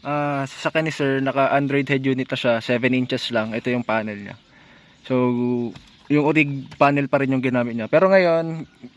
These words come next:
yung orig panel pa rin gagamitin natin, i-retrofit natin tong nine inches. So, ayan. Ito kasi, pagdating ni Sir, nakaganyan na siya. Yung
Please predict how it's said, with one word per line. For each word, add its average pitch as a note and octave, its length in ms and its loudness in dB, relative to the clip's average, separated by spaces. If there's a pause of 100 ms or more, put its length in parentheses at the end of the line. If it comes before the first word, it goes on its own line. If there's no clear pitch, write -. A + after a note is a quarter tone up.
(120)
yung E3+ 160 2
orig F3 160 2
panel D#3+ 320 6
pa D3+ 80 4
rin D3+ 80 -2
gagamitin C#3+ 560 4
natin, C3 480 0
i-retrofit C3+ 720 2
natin B2 240 0
tong A#2+ 160 0
nine A2+ 160 0
inches. G2+ 560 -10 (960)
So, C#3+ 160 4
ayan. D#3 240 6
Ito D#3 160 2
kasi, G#3 480 2
pagdating G3 400 -2
ni G3 80 -4
Sir, G3 160 0
nakaganyan E3 480 -2
na E3 80 -2
siya. C#3 400 -4 (720)
Yung D#3+ 960 -2